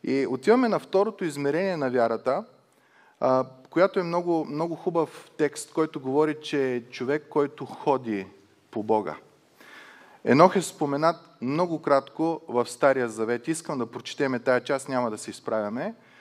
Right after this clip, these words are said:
"Енох живя шейсет и пет години, от него се роди Матусал. А откакто се роди Матусал, Енох ходи по Бога триста години и от него се родиха синове и дъщери. И всичките дни на Енох станаха триста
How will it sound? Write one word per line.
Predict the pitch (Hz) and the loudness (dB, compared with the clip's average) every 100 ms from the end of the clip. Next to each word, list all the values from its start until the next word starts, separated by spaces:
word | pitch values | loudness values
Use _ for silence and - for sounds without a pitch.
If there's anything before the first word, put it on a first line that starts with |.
| - - - - | -20 -20 -20 -4
"Енох | 143 220 220 | 4 6 6
живя | 180 202 214 | 6 6 6
шейсет | 196 175 202 190 | 2 2 2 4
и | |
пет | 190 156 | 0 -2
години, | 147 185 202 | -4 -2 0
от | 165 - | 0 -2
него | 170 156 | -2 -2
се | - 139 | 0 0
роди | 135 156 | 0 0
Матусал. | 143 113 110 135 123 - - _ _ _ _ _ _ _ - | 0 -4 -4 2 2 2 -10 _ _ _ _ _ _ _ -2
А | |
откакто | 117 165 160 - | 2 6 4 2
се | - | -4
роди | 135 135 160 | -2 0 0
Матусал, | 135 117 113 - 165 160 | -2 -4 -6 2 4 4
Енох | 131 160 160 | 0 -2 -2
ходи | - 175 160 | 2 2 2
по | - 113 | -4 -4
Бога | 131 170 147 | 0 2 0
триста | - 170 - 156 | -2 -6 -4 -6
години | 127 120 160 175 | -4 -2 -2 -2
и | |
от | 139 - | -4 -4
него | 160 160 | -4 -4
се | - 139 | -2 -2
родиха | 131 151 151 156 - - - _ _ | 0 0 2 0 0 -10 -20 _ _
синове | - 120 113 117 135 139 - - | -10 -4 -2 0 0 -2 -6 -8
и | |
дъщери. | 113 110 - 151 | -6 -6 -4 -2
И | 165 | -2
всичките | - 214 214 - 190 190 | -2 -8 -8 -10 -8 -6
дни | 170 165 | -6 -2
на | 151 | -2
Енох | 135 139 147 | 0 0 -2
станаха | - 143 131 135 127 | -4 -4 -4 -4 -8
триста | - 131 143 - 180 220 | -8 -8 -8 -2 0 0